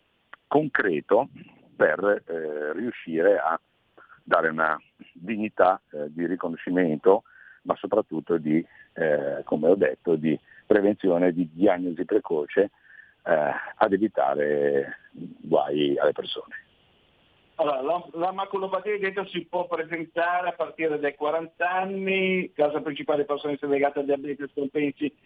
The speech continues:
Speaker 2: metabolici, ma è vero che l'utilizzo delle nuove tecnologie, dei vari dispositivi come computer e smartphone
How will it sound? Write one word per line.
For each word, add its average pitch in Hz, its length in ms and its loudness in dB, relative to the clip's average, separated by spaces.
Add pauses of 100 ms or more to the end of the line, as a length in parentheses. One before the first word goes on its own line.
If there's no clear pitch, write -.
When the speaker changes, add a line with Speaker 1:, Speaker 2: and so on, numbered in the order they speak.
(200)
Speaker 2:
metabolici, 175 840 -2
ma 185 300 -2
è 170 160 0
vero 214 380 -2
che 175 120 -2
l'utilizzo 156 560 -2
delle 143 240 0
nuove 143 340 0
tecnologie, 139 540 -2
dei 131 140 0
vari 135 360 -2 (320)
dispositivi 135 760 -2
come 135 260 0
computer 139 840 -2
e 123 220 -4
smartphone 135 960 0